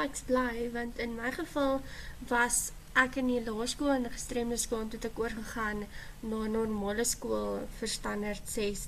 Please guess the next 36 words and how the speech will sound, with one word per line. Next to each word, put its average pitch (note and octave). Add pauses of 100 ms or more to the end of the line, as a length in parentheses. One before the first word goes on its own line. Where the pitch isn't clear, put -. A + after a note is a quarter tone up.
tot G#3
matriek. G#3+ (460)
En, G3+
ehm, G3
ja, G#3 (260)
ek - (240)
dink G#3+
dis A3+
'n A3
prestasie A3
om A3
te -
kan G3+
sê G#3
dat G3+
'n G3
gestremde G#3
persoon G3+
in G3
'n -
normale G3+
skool G3+ (140)
is, F#3+
want G#3
ek -
bedoel, G#3 (420)
daar A#3
is C4
my C4
kinders A3+
wat G#3
maar G3+
bietjie, G3
jy G#3
weet, G3+ (680)
ehm, G#3